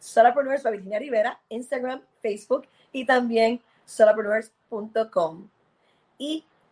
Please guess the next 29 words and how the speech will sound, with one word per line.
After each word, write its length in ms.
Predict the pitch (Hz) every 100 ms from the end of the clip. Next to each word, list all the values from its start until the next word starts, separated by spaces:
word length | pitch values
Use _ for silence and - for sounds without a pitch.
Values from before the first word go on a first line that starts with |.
| _
pertenezco 540 | 233 226 226 240 247 269
a 160 | 247
una 380 | 233 240 262 269
sororidad 720 | - - 262 220 220 214 226 -
inmensa 760 | 254 247 220 220 226 240 - 208
de 80 | 208
mujeres 320 | 220 247 277
que 60 | 254
se 60 |
llama 200 | 226 233
All 260 | - 208 214
Ladies 380 | 226 233 269 233
League. 380 | 208 196 226 - _ _
La 100 | 190
pueden 200 | 196 196
buscar 440 | 247 - 226 254 - _ -
y 140 | 233
Global 500 | 208 240 254 269 269 269
Networking 640 | 220 220 208 226 233 220 226
All 320 | 247 294 403 -
of 160 | - -
Puerto 260 | 220 220 226
Rico, 340 | 208 - - _ _ -
una 200 | 214 226
organización 460 | 233 240 233 262
que 100 | 240
trae 340 | 233 254 269 - _
temas 500 | 294 311 311 330 - _ _
diversos, 760 | 233 220 226 240 262 254 269